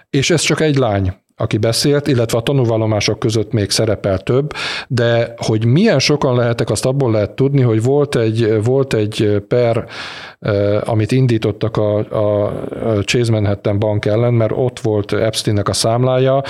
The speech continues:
és jellemző volt, hogy ő ezeket a lányokat fizette. Tehát fizette az iskolázásukat, fizette a vízumkérelmüket. Florida után már nagyon sokszor kelet-európai, eh, lányok voltak, akik úgy mentek Amerikába, hogy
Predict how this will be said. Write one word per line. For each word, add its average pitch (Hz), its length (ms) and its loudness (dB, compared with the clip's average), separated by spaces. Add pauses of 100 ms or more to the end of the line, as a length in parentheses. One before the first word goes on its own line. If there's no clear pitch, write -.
(220)
és - 200 -2
jellemző 127 440 2
volt, 113 220 0
hogy 120 160 0
ő 113 100 2
ezeket 110 280 -2
a 110 60 0
lányokat 113 340 0
fizette. 107 480 -2
Tehát - 220 -4
fizette 127 580 0
az 104 140 0
iskolázásukat, 110 1040 0 (280)
fizette 113 500 -2
a 95 40 2
vízumkérelmüket. 104 1160 0 (160)
Florida 180 420 2
után 135 340 0
már 117 180 0
nagyon 127 280 2
sokszor 110 500 0 (400)
kelet-európai, 104 1160 0
eh, 104 280 0
lányok 110 360 0
voltak, 135 380 0
akik 107 280 -2
úgy 123 120 2
mentek 101 320 -2
Amerikába, 113 580 0
hogy 95 200 -2